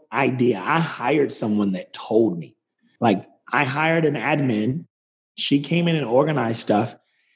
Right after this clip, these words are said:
She's like, "You got, like, thirty, forty, I think maybe fifty thousand dollars in collections." And by collections, like, outstanding, not in collections, but outstanding.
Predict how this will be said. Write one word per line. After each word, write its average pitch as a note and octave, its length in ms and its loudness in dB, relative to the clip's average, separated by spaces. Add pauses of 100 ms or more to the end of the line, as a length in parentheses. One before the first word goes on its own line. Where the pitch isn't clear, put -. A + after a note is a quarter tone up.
(600)
She's D#3 260 4
like, D3+ 200 -4
"You D#3 80 0
got, F3 200 0
like, F3+ 200 0
thirty, D#3+ 340 0
forty, D#3+ 360 0
I D#3+ 60 -2
think D3+ 180 -2
maybe D#3+ 200 2
fifty D#3+ 280 0
thousand C#3+ 320 0
dollars C#3+ 220 2
in B2+ 100 -2
collections." C3+ 840 -2
And B2+ 120 0
by C3+ 140 2
collections, B2+ 540 -2
like, A2 240 0
outstanding, B2 640 2
not B2 180 2
in B2 120 0
collections, A2+ 420 0
but G#2 260 -6
outstanding. B2 540 2